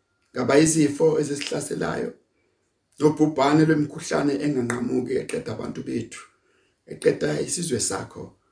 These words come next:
eqeda abakholwayo, eqeda konke phambi kwethu. Ngalesikhathi siyaqalekisa egameni likaJesu. Sithi, "Nkosi, sizwe.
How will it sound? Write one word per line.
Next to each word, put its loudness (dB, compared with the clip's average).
eqeda 4
abakholwayo, 0
eqeda -4
konke -4
phambi -10
kwethu. -14
Ngalesikhathi -2
siyaqalekisa -4
egameni -8
likaJesu. -12
Sithi, -10
"Nkosi, -2
sizwe. -10